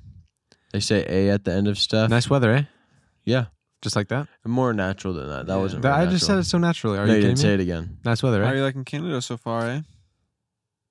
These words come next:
Speaker 3: Canada's pretty nice, eh?
Speaker 1: There you go. That's
Speaker 2: You
Speaker 1: a
Speaker 2: like
Speaker 1: little
Speaker 2: it in
Speaker 1: better,
Speaker 2: Canada,
Speaker 1: but
Speaker 2: eh?
Speaker 1: that's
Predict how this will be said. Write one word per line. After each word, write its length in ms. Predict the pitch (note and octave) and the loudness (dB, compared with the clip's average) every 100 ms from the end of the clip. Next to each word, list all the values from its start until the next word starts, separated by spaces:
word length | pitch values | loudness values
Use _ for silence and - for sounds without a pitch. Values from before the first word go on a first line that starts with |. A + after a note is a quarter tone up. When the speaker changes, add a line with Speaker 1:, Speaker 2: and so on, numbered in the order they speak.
| _ - - - - | _ -20 -20 -20 -8
Speaker 3:
Canada's 300 | D3+ D3+ C#3 | -2 -2 -2
pretty 180 | - C3 | -4 -4
nice, 320 | C#3 D3 - | -4 -4 -6
eh? 160 | B2+ E3 - _ _ _ - | -6 -8 -12 _ _ _ -4
Speaker 1:
There 120 | A#2+ | 0
you 140 | G2 F2 | 0 0
go. 120 | E2+ | 0
That's 160 | F#2 | 0
Speaker 2:
You 60 | A#2+ | 0
Speaker 1:
a 20 | |
Speaker 2:
like 80 | A#2 | 0
Speaker 1:
little 60 | G2+ | 2
Speaker 2:
it 20 | |
in 40 | |
Speaker 1:
better, 120 | F#2+ G2+ | 4 4
Speaker 2:
Canada, 140 | G#2+ | 4
Speaker 1:
but 40 | G2+ | 4
Speaker 2:
eh? 80 | |
Speaker 1:
that's 160 | F#2+ | 2